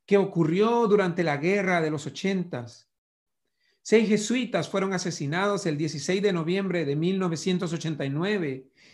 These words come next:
y junto a ellos una empleada doméstica y su hija.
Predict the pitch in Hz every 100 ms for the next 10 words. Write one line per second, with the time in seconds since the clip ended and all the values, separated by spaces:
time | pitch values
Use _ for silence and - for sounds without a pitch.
0 | _ 190 - 208 175 156 151 190 208 180
1 | 143 - _ _ _ - 196 196 185 170
2 | 143 139 - _ 156 147 180 196 190 160
3 | 175 196 - 147 151 139 156 151 - 131
4 | 165 170 127